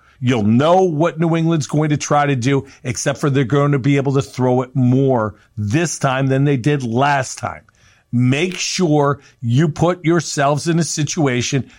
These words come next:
to force Mac Jones to throw the ball and get the ball out quickly. Quick decisions. Don't let him sit in the pocket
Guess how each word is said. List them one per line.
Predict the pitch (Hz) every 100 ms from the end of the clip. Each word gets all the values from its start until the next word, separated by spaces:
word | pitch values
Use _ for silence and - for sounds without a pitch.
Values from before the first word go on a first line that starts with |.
| -
to | 160
force | - - 160 196 202 -
Mac | 160 165 151
Jones | - 135 131 131 - - _
to | - 160
throw | - 147 160 156
the | 135
ball | 143 147 143
and | 135 110
get | 156 160
the |
ball | 131 147 143
out | 143 135 -
quickly. | - 196 196 - 123 82 _ _ _ -
Quick | - 208 202 -
decisions. | 185 - 160 147 110 101 - - _ -
Don't | 165 170 170
let | 180 180
him | 175
sit | - 175
in | -
the | 156
pocket | - 160 156 - 156